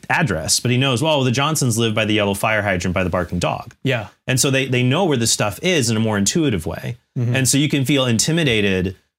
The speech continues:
Speaker 1: when you want to talk with a Protestant. They'll say, "Well, why don't you believe in eternal security? What about Philippians one six? What about,"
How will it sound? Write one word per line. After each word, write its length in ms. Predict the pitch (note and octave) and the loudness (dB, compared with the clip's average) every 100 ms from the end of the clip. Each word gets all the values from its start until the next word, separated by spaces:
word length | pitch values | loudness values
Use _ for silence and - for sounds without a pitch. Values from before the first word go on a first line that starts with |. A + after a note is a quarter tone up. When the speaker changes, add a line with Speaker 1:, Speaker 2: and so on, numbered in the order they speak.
| _ | _
Speaker 1:
when 680 | G#2+ A2+ G#2+ G#2 G2 G2 A2 | 0 2 2 2 2 0 -2
you 220 | A2 A2 | 0 0
want 220 | A2 G#2 | 0 0
to 40 | A2+ | -2
talk 200 | G#2 G#2 | -2 -2
with 100 | F#2+ | -4
a 40 | |
Protestant. 500 | - B2 C3+ - G2 | -2 -2 0 -2 -2
They'll 80 | F#2+ | -4
say, 120 | G2 | -4
"Well, 140 | F2+ | -6
why 140 | G2+ A#2 | -4 -2
don't 180 | G#2+ G#2+ | -2 0
you 60 | |
believe 260 | G2 A2 G2+ | 0 0 0
in 80 | G2 | 0
eternal 300 | F2+ A2+ G2+ | -2 -2 -2
security? 400 | - - D3 G2+ | -2 -2 0 0
What 140 | A#2 | 0
about 240 | A2 G2+ - _ - | 0 -2 -8 _ -4
Philippians 360 | A2+ G#2+ G2 | -2 -2 -2
one 140 | G2+ F#2+ | 0 0
six? 420 | - D3 - - | 0 -2 -2 -2
What 120 | A#2 | 0
about," 380 | A2+ G#2+ G2+ | 2 2 0